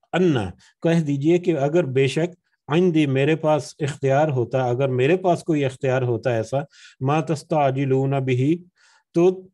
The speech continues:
जिस, अ, जिसमें तुम जल्दी कर रहे हो, लकुजियल अम्रु बैनी व बैनकुम, तो यकीनन फैसला कर दिया गया होता इस मामले का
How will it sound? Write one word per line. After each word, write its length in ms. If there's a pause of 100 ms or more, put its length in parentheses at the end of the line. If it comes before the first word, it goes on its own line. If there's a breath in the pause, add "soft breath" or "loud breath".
(120)
जिस, 300
अ, 300
जिसमें 380
तुम 260
जल्दी 420
कर 200
रहे 320
हो, 340 (1200 loud breath)
लकुजियल 640
अम्रु 580 (180)
बैनी 400
व 160
बैनकुम, 580
तो 240
यकीनन 460
फैसला 420
कर 260
दिया 320
गया 200
होता 480 (380 soft breath)
इस 180
मामले 580
का 320